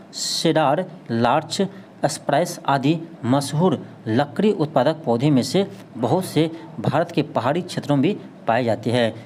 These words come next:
ये सभी क्या कहलाते हैं? ये आपका अनावृत बीजी कहलाते हैं। अनावृत बीजी कहलाते हैं। ऑप्शन बी होगा। नेक्स्ट आपका क्वेश्चन का है, क्वेश्चन नंबर टेन है। क्वेश्चन है कि लौंग एक मसाला है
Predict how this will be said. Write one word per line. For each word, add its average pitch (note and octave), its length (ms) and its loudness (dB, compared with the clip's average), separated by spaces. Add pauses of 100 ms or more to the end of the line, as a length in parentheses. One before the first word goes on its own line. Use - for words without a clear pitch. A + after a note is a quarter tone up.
(160)
ये D3 180 2
सभी E3 380 0 (400)
क्या F3 220 2
कहलाते G#2 480 0
हैं? A#2 160 2 (480)
ये C3+ 160 4
आपका F#3 340 2 (240)
अनावृत D3 440 2 (200)
बीजी C3 260 0
कहलाते G#2 360 0
हैं। A2 220 0 (280)
अनावृत C3+ 480 2 (340)
बीजी C3 300 0
कहलाते G#2 340 0
हैं। - 480 -4
ऑप्शन F#3+ 300 0 (160)
बी A#2+ 120 0
होगा। C3+ 280 2 (340)
नेक्स्ट D3+ 180 2
आपका G#3 180 4
क्वेश्चन - 640 -4
का C#3 120 4
है, A#2+ 180 2 (380)
क्वेश्चन D#3 220 0
नंबर F#3 160 2
टेन A2+ 180 0
है। G#2 200 2 (360)
क्वेश्चन F3+ 240 2
है E3+ 120 2 (320)
कि F3 160 4 (240)
लौंग D3+ 400 4 (300)
एक E3+ 140 0
मसाला C3 440 2
है A#2+ 160 0